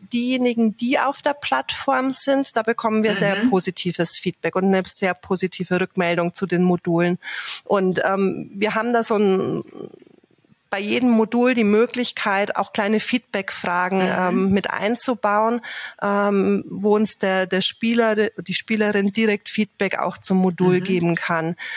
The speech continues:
Speaker 1: Ähm, von dem, wie ist es gestaltet, ähm, bringt mir das auch etwas für meine, äh, für meine Arbeit, kann ich das in die Arbeit integrieren, dass wir da auch direkt von der Fläche auch noch mal so eine, so eine Rückkopplung haben, um zu schauen, passt es denn eigentlich, was wir da produzieren?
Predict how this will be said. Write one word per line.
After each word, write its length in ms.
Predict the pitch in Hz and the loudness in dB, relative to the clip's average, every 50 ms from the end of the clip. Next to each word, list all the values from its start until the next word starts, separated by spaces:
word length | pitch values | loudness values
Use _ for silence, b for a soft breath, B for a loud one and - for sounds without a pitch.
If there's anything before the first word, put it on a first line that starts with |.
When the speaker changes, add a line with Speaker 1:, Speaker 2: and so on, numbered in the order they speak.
| B B B | B B B
Speaker 1:
Ähm, 540 | - 185 185 190 185 185 185 180 170 185 190 | -4 -2 0 0 0 2 2 2 2 0 0
von 220 | 185 - 214 196 | -2 -2 -2 0
dem, 180 | 190 185 190 180 | 2 2 0 0
wie 80 | 196 202 | 0 0
ist 140 | 196 - | 0 0
es 160 | 202 190 - - | 0 -2 -2 -2
gestaltet, 880 | 185 180 - - 214 208 220 226 240 240 240 254 226 220 214 208 - | -2 -2 0 0 0 0 2 2 2 2 2 2 2 2 2 0 0
ähm, 280 | 170 202 196 190 196 190 | -2 0 0 0 0 0
bringt 280 | - 220 214 190 196 | 0 0 0 0 0
mir 80 | 220 196 | 0 0
das 160 | 190 185 - | 0 0 0
auch 160 | - 180 185 | -2 -2 -2
etwas 320 | - - - - 180 - - | -4 -4 -4 -2 -2 -2 -2
für 120 | - 190 | -2 -2
meine, 520 | 180 180 165 170 175 175 175 170 170 160 - | 0 0 0 0 0 2 2 2 0 0 0
äh, 260 | - 160 180 180 180 | -2 -2 -2 -2 -4
für 140 | 170 - 190 | -4 -2 -2
meine 300 | 180 165 170 175 - - | 0 0 0 0 -2 -2
Arbeit, 560 | - 220 233 233 233 233 220 220 220 220 - | 0 0 0 0 0 0 2 2 0 -2 -2
kann 160 | - - 175 | -4 -4 -4
ich 100 | 180 185 | -4 -4
das 160 | - 185 - - | -4 -4 -4 -2
in 100 | 180 180 | -2 0
die 100 | 180 - | 0 0
Arbeit 340 | - 165 170 175 170 175 - | -2 -2 -2 -2 -4 -4 -4
integrieren, 800 | - 190 180 - - 190 170 - 202 - 214 233 233 233 240 233 B B B B B B B | -4 -4 -2 -2 -4 -4 -4 -4 -4 0 2 2 2 2 0 -2 B B B B B B B
dass 180 | - 190 185 - | -4 -2 -2 0
wir 100 | - 190 | 0 -2
da 260 | - 196 180 185 196 | 0 0 0 2 2
auch 100 | 202 - | 0 0
direkt 400 | - - 202 196 196 190 - - | -2 -2 -2 0 0 -2 -4 -4
von 140 | - 196 190 | -2 0 0
der 80 | 180 185 | 0 0
Fläche 440 | - - - 175 180 - 196 - - | -2 -4 -4 -4 -4 -2 -2 -2 -2
auch 200 | - 165 - - | -2 -4 -4 -4
noch 120 | 180 - | -4 -2
mal 160 | 185 180 170 | 0 0 0
so 120 | 175 - 180 | 0 0 2
eine, 380 | 180 175 170 165 165 160 - - | 2 2 2 2 0 0 -2 -4
so 140 | - - 185 | -4 -2 0
eine 160 | 185 180 185 | 0 2 2
Rückkopplung 600 | 202 208 - - - 185 - - 190 175 180 180 160 | 0 -2 -2 -2 -4 -4 -2 -2 -2 -2 0 0 0
haben, 300 | 180 175 175 190 202 190 | 0 0 0 0 0 0
um 140 | - 190 | -2 -2
zu 140 | 185 - 185 | -2 -2 -2
schauen, 280 | - - 190 180 180 185 B B B B B _ | -2 0 0 0 -2 -2 B B B B B _
passt 380 | - - 185 185 - - - | -4 -4 -4 -4 -4 -4 -2
es 140 | 190 180 - | -2 -2 -4
denn 140 | - - - | -4 -6 -6
eigentlich, 560 | - - 143 156 160 165 160 - 165 165 - | -4 -4 -4 -2 -2 -2 -2 -2 -4 -4 -4
was 200 | - 165 160 - | -4 -4 -4 -4
wir 80 | - 170 | -2 -2
da 100 | 170 165 | -2 -2
produzieren? 920 | - - - 180 170 165 165 165 - - - - 175 156 160 160 160 | -4 -4 -6 -4 -2 -2 -2 -2 -2 -4 -4 -2 0 0 -2 -2 -2